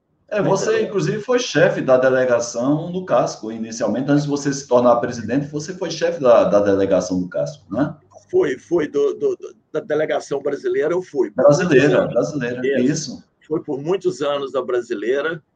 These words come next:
Speaker 2: ah, o head delegation da, e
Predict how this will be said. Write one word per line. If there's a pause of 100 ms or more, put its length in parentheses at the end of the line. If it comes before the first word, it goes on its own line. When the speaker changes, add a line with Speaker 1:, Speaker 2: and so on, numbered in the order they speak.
(640)
Speaker 2:
ah, (560)
o
head
delegation
da, (600)
e